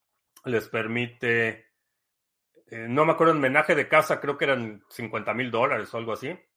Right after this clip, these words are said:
O sea, menaje de casa quiere decir muebles y enseres y cosas personales. Eh, les permitían, no me acuerdo si dos vehículos y, eh, sin pagar impuestos. Entonces, este,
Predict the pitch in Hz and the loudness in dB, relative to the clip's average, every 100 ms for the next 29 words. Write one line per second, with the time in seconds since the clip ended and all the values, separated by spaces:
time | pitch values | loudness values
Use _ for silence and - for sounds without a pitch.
0 | _ 117 101 110 101 95 107 110 107 117 | _ -14 -8 -2 -2 -2 -4 -4 -2 -4
1 | 101 117 120 - 104 110 101 - _ _ | -2 -6 -6 -10 -10 -10 -12 -16 _ _
2 | - 113 120 113 104 101 95 95 92 90 | -8 -2 -2 -2 -8 -14 -14 -14 -14 -8
3 | 117 107 104 95 110 107 - 98 104 101 | -8 -8 -12 -14 -12 -12 -14 -14 -8 -6
4 | 131 151 _ _ _ _ _ _ _ _ | -6 -10 _ _ _ _ _ _ _ _
5 | - 104 104 101 101 101 - 110 104 - | -8 -6 -4 -6 -6 -8 -8 -8 -6 -2
6 | 113 117 113 107 107 104 123 117 127 123 | 0 0 -4 -6 -8 -4 -2 -2 -4 -2
7 | 117 131 127 117 131 - 147 165 185 - | 2 2 2 0 -2 -4 -2 0 0 -6
8 | - - 107 101 101 98 98 95 95 92 | -20 -16 -12 -10 -10 -10 -10 -12 -14 -16
9 | _ _ _ _ _ _ _ _ _ _ | _ _ _ _ _ _ _ _ _ _
10 | _ _ - - - 110 107 110 113 107 | _ _ -18 -16 -6 2 6 6 6 4
11 | 147 - 117 - _ _ - 101 113 110 | 4 2 -10 -14 _ _ -14 -8 -6 -8
12 | - - - 101 95 - - 98 95 92 | -10 -20 -14 -12 -12 -18 -14 -10 -10 -10
13 | 90 | -14